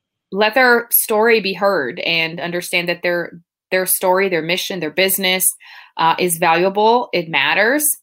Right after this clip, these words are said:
and really helping them with the confidence piece, uh, because everything happens kind of, like, at the same time. It's, it's hard. It's kind of chicken and the egg type thing. It's, you know,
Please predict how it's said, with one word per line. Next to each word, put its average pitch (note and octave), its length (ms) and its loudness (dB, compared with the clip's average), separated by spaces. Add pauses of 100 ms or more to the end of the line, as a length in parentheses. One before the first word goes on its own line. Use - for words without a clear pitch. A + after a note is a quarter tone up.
(680)
and G3+ 100 -4
really G#3+ 400 0 (240)
helping G#3+ 260 0
them F#3+ 180 0
with F#3 140 -8
the F3+ 80 -6
confidence F#3+ 680 0
piece, D3+ 560 -4
uh, C#3+ 360 -2 (200)
because E3 640 0
everything F3+ 420 -2
happens E3 500 -4
kind E3 280 -2
of, D#3 80 -6
like, D#3+ 180 -2
at D#3 80 -8
the D#3+ 80 -8
same D#3+ 220 -2
time. D#3+ 300 0
It's, D3+ 160 -2
it's - 160 -6
hard. F#3+ 320 2 (260)
It's - 80 -4
kind B3+ 160 2
of A3+ 140 -2
chicken C4 240 -2
and G#3+ 100 0
the F#3+ 120 2
egg F#3+ 260 0
type F3+ 200 0
thing. G3 300 -2
It's, F3 180 -4
you F3+ 140 -8
know, F3 260 -6